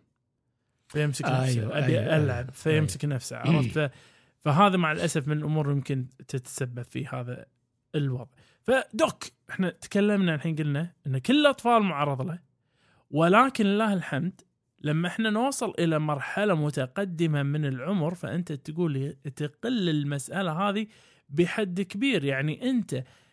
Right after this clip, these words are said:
Speaker 1: لما توصل، الطفل يوصل عمره اثناعش إلى أربعتاش سنة، اثنين إلى ثلاثة في المية منهم فقط اللي يعاني من المس-،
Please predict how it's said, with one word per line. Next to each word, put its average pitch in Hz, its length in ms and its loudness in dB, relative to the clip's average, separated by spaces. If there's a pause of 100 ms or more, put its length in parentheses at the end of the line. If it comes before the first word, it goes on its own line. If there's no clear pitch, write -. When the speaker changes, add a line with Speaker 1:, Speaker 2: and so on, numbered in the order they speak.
(120)
Speaker 1:
لما 196 440 2
توصل، 185 540 -6 (120)
الطفل 180 420 -4
يوصل 202 280 -4
عمره 175 220 -2
اثناعش 175 480 -6
إلى 151 180 -6
أربعتاش 160 500 -4
سنة، 214 320 -4 (120)
اثنين 202 440 -4
إلى 160 340 -6
ثلاثة 170 320 -6
في - 100 -14
المية 175 320 0
منهم 180 240 2
فقط 220 520 -2
اللي 151 140 -2
يعاني 143 280 0
من 143 80 -2
المس-، 139 320 -6